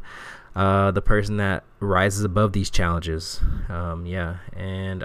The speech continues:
honestly, I guess just one more question, like, what is my life story called? What would it be titled? I don't know that answer to that question. What would your life story be titled? You know, if you wanna leave me a comment or something, please go to the Instagram,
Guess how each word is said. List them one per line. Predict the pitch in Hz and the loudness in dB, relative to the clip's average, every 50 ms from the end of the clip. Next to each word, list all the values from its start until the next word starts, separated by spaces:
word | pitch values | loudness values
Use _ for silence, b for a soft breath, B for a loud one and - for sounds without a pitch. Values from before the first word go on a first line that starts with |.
| - | -6
honestly, | - 104 117 123 123 - 143 139 135 131 127 104 | -4 -2 -2 -2 -2 0 0 0 0 0 0 -2
I | 117 117 | -2 -2
guess | 127 139 135 - | -2 0 0 2
just | 139 120 98 | 0 0 -2
one | 98 101 107 | -2 -2 -2
more | 107 110 107 | 0 0 -2
question, | - - 110 107 107 - 113 101 | 0 0 0 0 0 -2 -4 -6
like, | 98 92 90 90 - - - - B B B B B B B B B B B _ _ _ _ _ | -4 -6 -6 -8 -10 -16 -20 -20 B B B B B B B B B B B _ _ _ _ _
what | 95 107 123 | -2 0 2
is | 139 139 | 2 4
my | 139 131 123 | 4 4 4
life | 117 120 117 - | 4 4 2 0
story | - - 117 107 98 | 0 -2 0 0 0
called? | - - 98 92 90 85 87 87 87 B B B B B B B B B B B B B B - - | -2 -4 -4 -4 -2 -4 -4 -6 -6 B B B B B B B B B B B B B B -6 -2
What | 107 117 127 | 0 2 4
would | 127 127 120 | 4 4 4
it | 117 | 4
be | 107 110 98 | 2 4 4
titled? | - - 95 95 90 90 87 87 90 - B B B B B B B B - | 4 4 4 2 -2 -4 -6 -8 -10 -12 B B B B B B B B 2
I | - 117 | 4 6
don't | 123 127 | 6 8
know | 127 123 123 | 6 6 6
that | 120 113 - | 6 4 4
answer | - 113 117 113 - | 2 2 2 2 2
to | 120 | 2
that | 117 117 110 - | 2 2 4 4
question. | - 120 117 - - 117 110 101 | 2 2 2 2 2 0 2 4
What | 113 107 | 4 4
would | 120 117 98 | 4 4 6
your | 104 110 107 | 6 6 8
life | 107 107 107 - | 8 6 6 6
story | - 113 110 107 107 | 6 6 6 4 4
be | 107 104 | 6 4
titled? | - 107 104 104 101 101 101 98 - - - - - - - - | 4 4 4 0 0 -2 -4 -4 -8 -14 -18 -20 -20 -20 -12 -6
You | 104 95 | -4 0
know, | 95 92 90 | 0 0 0
if | 87 104 | 2 2
you | 101 101 | 2 2
wanna | 107 107 101 98 | 4 4 2 2
leave | 92 95 98 95 95 | 2 0 -2 0 0
me | 104 98 | 0 -2
a | 92 | 0
comment | - - - 90 92 95 95 95 92 92 | -2 -2 -2 0 0 0 -2 -2 -2 -2
or | 90 87 90 87 B B B B B B B B | -2 -2 -2 -4 B B B B B B B B
something, | - - 101 90 - 98 95 92 90 | -2 -2 -2 0 0 0 -2 0 0
please | - 120 120 117 | 2 2 2 4
go | 107 120 113 | 6 6 6
to | 110 107 | 6 4
the | 101 73 | 2 2
Instagram, | 87 98 - - 95 92 95 92 92 92 90 90 | 0 -2 -2 -2 -2 -2 -2 -2 -2 -2 -2 -4